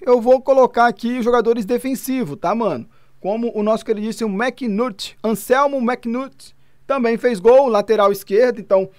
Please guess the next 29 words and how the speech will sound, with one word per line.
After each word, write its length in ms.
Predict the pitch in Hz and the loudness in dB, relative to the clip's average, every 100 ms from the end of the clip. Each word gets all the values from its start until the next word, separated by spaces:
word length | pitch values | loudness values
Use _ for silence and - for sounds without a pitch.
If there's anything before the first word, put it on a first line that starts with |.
| - - | -20 -12
jogadores 480 | 202 208 208 202 196 | -4 0 0 -2 -2
meio 200 | 180 190 | -2 -2
atacantes, 760 | 185 - 170 185 165 - 139 | -4 -6 -8 -8 -8 -12 -16
como 200 | - 151 | -12 -10
eu 20 | |
sempre 220 | 156 170 - | -8 -6 -4
falo 140 | 160 | -4
pra 120 | 160 | -4
vocês, 400 | 151 147 139 120 | -8 -6 -6 -6
M 180 | 147 170 | -8 -8
L 180 | 170 175 | -6 -6
G, 380 | 147 147 165 147 - - | -8 -6 -6 -8 -16 -20
sempre 280 | - 175 196 | -10 -4 -2
a 20 | |
Konami 380 | 196 175 175 185 | -2 -2 -2 -4
preza 360 | - 160 175 | -2 0 0
em 40 | 180 | -2
trazer 520 | 175 160 139 156 175 - - | -2 -2 -2 -4 -6 -12 -14
os 220 | 165 175 | -6 -4
mais, 520 | 165 139 151 170 - - - - | -4 -2 -2 -2 -6 -16 -20 -14
é, 220 | 127 143 | -8 -4
mais 220 | 156 247 | -2 -2
tops, 340 | - 214 208 165 | 0 0 2 -2
mais 220 | 160 165 | -4 -4
populares, 680 | 190 175 190 156 170 160 135 | -6 -4 0 0 0 -2 -4
então 200 | - 165 | -8 -6
é 60 | |
muito 180 | 185 208 | -4 -4
difícil, 580 | 220 - 190 214 - 240 | -8 -10 -10 -10 -10 -14